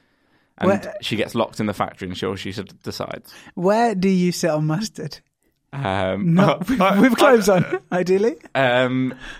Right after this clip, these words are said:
Speaker 1: I love a bit of mustard.
Speaker 2: Yeah?
Speaker 1: People don't like mustard.
Speaker 2: Yeah.
Speaker 1: I think our generation <laughs> don't like mustard.
Speaker 2: <laughs> You know those, like, think piece articles, "Are millennials killing
Speaker 1: I, I
Speaker 2: mustard?"
Speaker 1: don't, I think millennials don't eat mustard.
Speaker 2: <laughs>
Speaker 1: You don't really get, no, would you agree with that?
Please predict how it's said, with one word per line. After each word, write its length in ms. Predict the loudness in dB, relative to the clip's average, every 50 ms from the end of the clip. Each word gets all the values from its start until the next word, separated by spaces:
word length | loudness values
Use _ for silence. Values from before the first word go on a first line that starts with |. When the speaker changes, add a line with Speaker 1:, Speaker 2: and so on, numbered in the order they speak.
| -2
Speaker 1:
I 60 | -2 0
love 200 | 0 0 0 0
a 40 |
bit 100 | -2 -2
of 60 | -2 -2
mustard. 420 | -4 -6 -8 -10 -12 -12 -2 0
Speaker 2:
Yeah? 260 | 2 2 4 2 0 -6 -10 _
Speaker 1:
People 160 | -4 -2 0
don't 140 | 0 -2 -2
like 180 | -2 -4 -2 -2
mustard. 420 | -4 -6 -6 -6 -8 -8 -8 -8 -14 -20 _ _ _ _ _ _ -2
Speaker 2:
Yeah. 120 | 2 4
Speaker 1:
I 120 | 4 4 4
think 140 | 2 2
our 140 | 2 2 2
generation 580 | 2 0 0 2 2 2 2 0 -2 -2 -4 -4 0
<laughs> 60 | 2
don't 180 | 4 4 4 4
like 300 | 4 2 2 2 2 4
mustard. 380 | 4 6 6 4 4 4 0 -2 -2
Speaker 2:
<laughs> 40 | -8 -18 _ _ _ -12 -8 -4 0 2 2 2
You 120 | 2 2 4
know 160 | 6 8 8
those, 200 | 8 6 6 4
like, 200 | 2 2 2 0
think 340 | 2 4 4 4 4 4 4
piece 240 | 4 4 6 6 6
articles, 400 | 4 4 4 4 2 0 0 2 4
"Are 180 | 6 6 8
millennials 560 | 8 6 6 6 6 6 6 4 4 4 2 2
killing 260 | 2 2 4 6 6
Speaker 1:
I, 140 | 6 6 6
I 60 | 6
Speaker 2:
mustard?" 320 | 6 4 4 4 4 4
Speaker 1:
don't, 100 | 4 2
I 60 | 2
think 160 | 2 0 -2 -2
millennials 420 | -2 -2 -2 -2 -2 -4 -6 -4
don't 180 | -4 -4 -4 -2
eat 100 | -4 -4
mustard. 400 | -4 -4 -4 -8 -10 -10 -10 -10 -10 -4 -2 -2
Speaker 2:
<laughs> 200 | -2 -2 -6 -8
Speaker 1:
You 100 | -6 -2
don't 140 | 0 0 0
really 120 | 0 -2 -2
get, 200 | -2 -2 -2 -4 -8 -16
no, 360 | -18 -16 -16 -14 -14 -14 -12 -6
would 140 | -6 -2 -2
you 80 | -2 -2
agree 180 | -2 -2 -4 -2
with 100 | -2 -2
that? 200 | -4 -4 -6